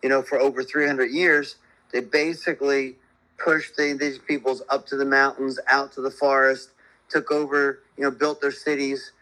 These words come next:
you know, and then later on the Americans came, took over the Spaniards,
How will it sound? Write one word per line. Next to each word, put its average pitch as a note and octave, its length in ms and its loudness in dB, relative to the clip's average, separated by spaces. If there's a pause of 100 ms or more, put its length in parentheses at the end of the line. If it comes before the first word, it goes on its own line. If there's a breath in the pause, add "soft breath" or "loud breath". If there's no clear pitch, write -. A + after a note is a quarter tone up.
(460 soft breath)
you C3+ 120 2
know, C3+ 200 2
and C#3 120 0
then D3 160 2
later C#3+ 260 2
on C#3 160 0
the C3+ 60 -4
Americans F3+ 560 2
came, C#3+ 400 -6 (420)
took D3+ 220 -6
over C#3 240 -2
the B2+ 80 -4
Spaniards, D#3+ 680 0